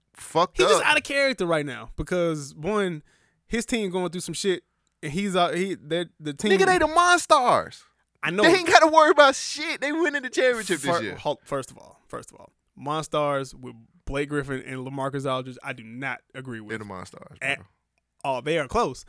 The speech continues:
Speaker 1: Them niggas is the Monstars.
Speaker 2: You got a bunch of big ass niggas.
Speaker 1: They
Speaker 2: It's
Speaker 1: Monstars, bro.
Speaker 2: Okay. That's what I'm saying. I think he feeling the pressure of the media attention on his team, acted out of character.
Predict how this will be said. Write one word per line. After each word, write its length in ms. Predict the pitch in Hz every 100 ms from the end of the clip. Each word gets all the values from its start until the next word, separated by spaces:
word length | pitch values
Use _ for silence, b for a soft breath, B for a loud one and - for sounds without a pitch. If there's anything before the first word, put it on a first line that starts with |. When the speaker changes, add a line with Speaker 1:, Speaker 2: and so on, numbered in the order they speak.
| -
Speaker 1:
Them 180 | 143
niggas 260 | 160 165 139
is 100 | 120
the 80 | 95
Monstars. 560 | 95 101 92 - 85 175
Speaker 2:
You 60 |
got 160 | 165 123
a 40 |
bunch 280 | 123 151 156
of 100 | 120 127 143 _ _ _ _ 151 147
big 260 | 143 202 170
ass 240 | 139 120 123
niggas. 440 | 135 123 127 - _ _ _ -
Speaker 1:
They 80 | 135
Speaker 2:
It's 80 |
Speaker 1:
Monstars, 540 | 139 135 120 76 - -
bro. 140 | 110
Speaker 2:
Okay. 260 | 123 - 110 117 _ _ _ - 165 165 - _ _
That's 160 | 160
what 80 | 165
I'm 60 | 143
saying. 240 | 135 113 -
I 100 | 147
think 260 | 185 156
he 380 | 131 190 185 175 _ _ _ _ -
feeling 240 | 175 165
the 60 | 143
pressure 340 | - 175 180
of 360 | 156 143 135 131
the 100 | 123
media 360 | 143 165 160
attention 300 | 143 156 143 139
on 80 |
his 180 | 135 127
team, 520 | - 190 175 165 160 156 b b _ -
acted 280 | 143 156
out 120 | 147 135
of 80 |
character. 500 | - 165 151 143 147